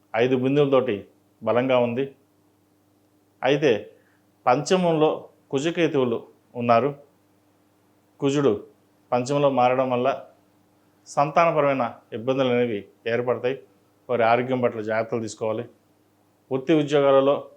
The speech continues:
ఎటువంటి ఇబ్బందులు ఏమీ ఉండవు. వ్యాపారపరంగా చక్కగా ఉంటుంది. అయితే వ్యాపార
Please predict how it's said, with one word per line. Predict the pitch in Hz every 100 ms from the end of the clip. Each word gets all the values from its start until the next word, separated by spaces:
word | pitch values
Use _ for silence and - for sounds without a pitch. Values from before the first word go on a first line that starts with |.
| _ _ -
ఎటువంటి | 120 135 135
ఇబ్బందులు | 120 131 131 123
ఏమీ | 127 127
ఉండవు. | 117 120 135 - _ _ _ _
వ్యాపారపరంగా | 120 127 139 143 135 135 123 123 101 - _ _ -
చక్కగా | 113 123 131 123
ఉంటుంది. | 123 120 131 131 _ _ _ - 135
అయితే | 147 123 101 - _ _ _
వ్యాపార | 110 120 151 175